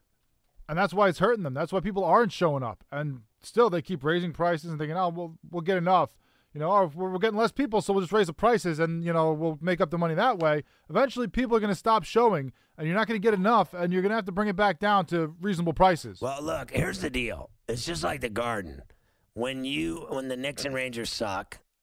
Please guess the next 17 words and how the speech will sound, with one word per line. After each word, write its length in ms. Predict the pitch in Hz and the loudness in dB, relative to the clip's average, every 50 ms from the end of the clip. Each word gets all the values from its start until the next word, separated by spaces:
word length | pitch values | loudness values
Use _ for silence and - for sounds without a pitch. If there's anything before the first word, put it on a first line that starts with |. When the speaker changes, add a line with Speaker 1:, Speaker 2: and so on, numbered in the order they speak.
| - | -6
Speaker 2:
and 240 | - 117 117 117 117 | -4 -4 -4 -4 -6
the 60 | 117 | -6
Yankees, 840 | 113 120 131 139 143 135 117 120 117 110 110 110 107 98 - - - _ - | -4 -4 -4 -4 -6 -8 -8 -8 -8 -6 -6 -8 -8 -8 -10 -10 -12 _ -8
uh, 20 | 110 110 113 110 107 110 107 110 - | -6 -6 -4 -6 -6 -8 -8 -8 -8
are, 160 | 110 110 107 104 - _ _ _ - | -8 -8 -8 -10 -14 _ _ _ -14
the 80 | 113 127 | -10 -8
Yankees 360 | 156 180 175 156 139 120 104 | -6 -6 -6 -6 -6 -6 -6
are 100 | 113 113 | -4 -4
a 40 | 104 | -4
hundred 240 | 120 127 117 110 | -4 -4 -6 -6
win 220 | 104 104 101 95 85 | -6 -8 -8 -8 -8
team, 360 | - 117 113 101 82 - 82 | -8 -8 -8 -8 -12 -12 -10
right? 240 | 101 104 104 101 - | -8 -8 -8 -8 -8
So 320 | - 110 107 101 104 110 - | -8 -8 -8 -8 -8 -10 -8
a 80 | - - | -6 -6
hundred 260 | 131 131 127 117 90 | -4 -4 -4 0 0
plus. 300 | - 104 90 78 - | 0 0 0 -8 -12